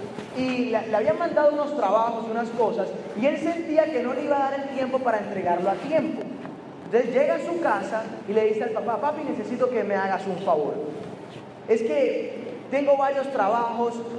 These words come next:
es, eh, imagínense, a este niño le tocaba escribir así, no podía agarrar el lapicero con una sola mano, el bolígrafo, como le digan, "y necesito que me mandes una nota al colegio para que mis profesores me dejen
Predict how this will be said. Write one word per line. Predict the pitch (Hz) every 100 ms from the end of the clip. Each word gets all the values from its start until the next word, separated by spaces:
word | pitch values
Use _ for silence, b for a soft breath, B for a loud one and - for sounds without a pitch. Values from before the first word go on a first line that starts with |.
| 190
es, | 196 - - -
eh, | 208 208 202 190
imagínense, | 170 233 254 190
a |
este | 226 233
niño | 240
le |
tocaba | 233 - 208
escribir | - 233 190 -
así, | - - 254
no |
podía | - 214 214
agarrar | 214 208 208
el | 220
lapicero | 180 170 175 220
con | 190
una | 190 196
sola | 196 -
mano, | 214 233
el | 190
bolígrafo, | 156 208 214 -
como | - -
le | - 240
digan, | 226 226 226 226 - - - -
"y | 247 247 233 214 - 233
necesito | 240 240 320 320
que |
me | 269
mandes | 233 262 277 269
una | 262 269
nota | 254 254
al | 247
colegio | 240 247 - - - - -
para | 220 233
que | 240
mis | 233
profesores | 233 226 208 - 277 277
me | 240
dejen | 226 233 254 247 247 254